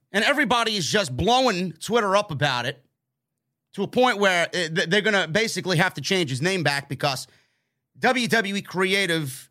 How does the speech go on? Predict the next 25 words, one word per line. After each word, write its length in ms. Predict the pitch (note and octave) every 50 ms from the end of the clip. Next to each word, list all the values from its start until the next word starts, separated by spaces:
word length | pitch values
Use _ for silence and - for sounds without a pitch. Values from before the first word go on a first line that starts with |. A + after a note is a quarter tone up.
| -
is 640 | E3+ E3+ E3+ D#3+ D3+ D3 C3+ B2 A2 - - - - _ _ _
the 240 | D3+ C#3 F3+ F3 -
absolute 720 | - F#3+ G#3+ A3+ A3 - - G#3+ G3+ F3+ F#3 F3 E3+ - -
fucking, 720 | - - - F#3+ F3 - - F3+ D#3+ D3+ C#3+ C3 - - _ _ _ _ _ _ _ _ _ _ _ _ _ _ _ _ _ _ _ _ _ _ _ _ _ _ _ _ _ _ _ -
I, 200 | G#3 A3 G3+ B3+
I 40 | C#4
don't 120 | D4+ D#4+
even 140 | C#4+ C4 A#3
have 160 | A3 B3 G#3
words 520 | G3 G#3 C#4+ D#4+ D4+ A3+ D3+ A#2+ - -
to 100 | - F#3
describe 520 | D#3 F3 D#3+ - - G#3 B3+ C4+ C#4+ C#4 E3
them. 140 | F3 E3 B2 F3
They're, 160 | D#3+ A3 G#3+
they're 200 | F#3 G3+ A#3+ B3
legitimately 720 | A#3 A#3+ A#3 F3 - D4+ C#4+ C4+ C4+ C4 - A3+ A#3 A3 F#3+
Satan. 480 | - - - C#4+ D4+ D#4 - D#3+ B2+
Bruce 280 | A#2 - C4 D4+ - -
Pritchard 520 | - - C4+ D4+ D4+ - A3 G3+ D#3+ C3 - - _ _ _ _ _ _ -
and 160 | A3+ B3+ A#3
Vince 240 | D4 D4+ D4 D4 -
McMahon 460 | - B3 - - C#4 C#4+ C#4 C4+ A#3+
are 140 | - A#3+ B3
legitimately 880 | B3 A#3+ B3 E3+ B2+ E3+ D4 C4 C#4 C4 A#3+ - G#3+ A#3 A#3+ - - -
Satan. 600 | - - - D#4 E4 F4+ - - - A2 - _